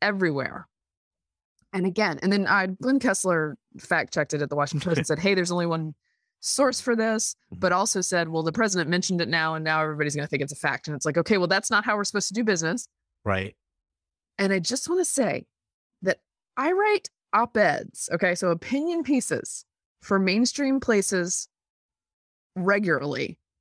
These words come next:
Speaker 1: I could not get a claim like this into an op-ed
Speaker 2: With just
Speaker 1: without
Speaker 2: one.
Speaker 1: without another source,
Speaker 2: Source.
Speaker 1: without verification that this has, had happened. It is fairly sensational,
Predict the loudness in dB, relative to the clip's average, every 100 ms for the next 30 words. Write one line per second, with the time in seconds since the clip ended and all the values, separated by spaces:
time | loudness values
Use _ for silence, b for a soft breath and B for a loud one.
0 | _ _ _ _ _ _ _ _ _ _
1 | 0 2 2 -2 -2 2 2 2 2 -2
2 | -4 0 0 0 -2 -2 -2 0 0 -2
3 | -2 -2 -2 -4 -2 0 0 0 0 0
4 | -2 -4 -2 0 0 -4 -10 _ _ _
5 | _ _ _ -2 0 2 0 2 2 2
6 | 0 -2 -6 -14 _ 0 2 2 2 2
7 | 0 0 -2 -4 -6 -6 -2 0 2 2
8 | 2 0 0 2 2 -2 -2 -2 0 -4
9 | -4 -6 -6 -8 -10 -4 -4 -2 -4 -4
10 | -4 -4 -6 _ _ _ _ -12 -2 0
11 | 2 2 2 0 0 -2 2 0 0 -4
12 | -6 -6